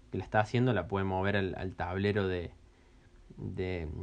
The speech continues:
en el que se está realizando la tarea, y una vez finalizada,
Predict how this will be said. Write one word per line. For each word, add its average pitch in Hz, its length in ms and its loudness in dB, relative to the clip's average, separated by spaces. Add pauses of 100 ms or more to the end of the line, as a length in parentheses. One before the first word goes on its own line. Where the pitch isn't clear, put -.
(180)
en 98 200 -2
el 92 200 -6
que 98 100 -6
se - 100 -14
está - 280 -4
realizando 107 580 2
la 113 120 4
tarea, 127 460 2
y 107 140 0
una 104 160 4
vez 110 140 2
finalizada, 143 680 4